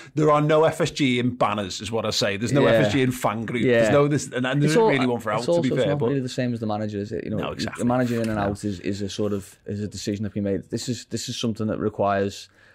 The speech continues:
Speaker 2: a bit more than, you know, in or out talk, because they own the club. They don't, they're not, they're not just sort of,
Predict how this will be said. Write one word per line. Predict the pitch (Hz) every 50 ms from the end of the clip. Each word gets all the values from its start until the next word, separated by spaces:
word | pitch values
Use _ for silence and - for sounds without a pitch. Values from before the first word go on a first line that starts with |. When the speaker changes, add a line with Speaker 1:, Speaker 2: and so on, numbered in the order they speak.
| _ _ _
Speaker 2:
a | -
bit | 98 - - -
more | 101 107 104 101 107 110
than, | 107 113 110 104 98 95 95 _ _ _ _ _ _ _ _ _ _ _ _ _ _ _
you | - 104
know, | 101 95 95 92 92 _ _ - - - _ _ _ _ _ _ _
in | - - 107
or | 101 98 95 95
out | 95 98 101 98 - - - - _ _ _ _ _
talk, | - - 110 104 98 95 92 - -
because | - - 104 - 104 98 95 -
they | - - 107 104
own | 104 113 120 120
the | 117
club. | - - 101 101 110 123 - _
They | 73 87
don't, | 107 104 107 101 71 -
they're | - 76 110
not, | 110 110 113 - - _
they're | 110 113
not | 113 117 113
just | - 120 110 -
sort | - 104 104
of, | 104 98 92 - -